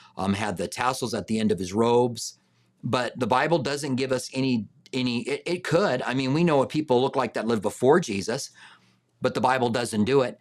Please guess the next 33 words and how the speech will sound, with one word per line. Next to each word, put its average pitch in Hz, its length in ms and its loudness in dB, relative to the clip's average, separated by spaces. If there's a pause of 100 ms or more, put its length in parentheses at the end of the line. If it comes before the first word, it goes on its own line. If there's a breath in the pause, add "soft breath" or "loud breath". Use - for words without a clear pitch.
(180 soft breath)
probably 143 260 -2
because 120 220 -2
we 117 80 2
would 110 120 2
draw 104 160 2
pictures 139 540 2
and 107 80 0
we 107 80 4
would 104 140 0
start 107 220 -4
to 98 80 -4
worship 147 400 2
it. 131 200 -6 (260 soft breath)
Who 147 100 4
knows 131 180 2
what 127 100 -4
kind 117 140 0
of 104 60 2
weird 127 200 2
things 117 180 -6
people 110 280 -2
would 110 140 4
do 110 280 2 (320 soft breath)
if 127 160 -2
by 113 160 2
chance 127 440 -6
somebody 120 460 -2
had 107 260 0
made 107 180 -2
a - 40 -8
sculpture 143 540 2
of 123 100 2
him 117 360 0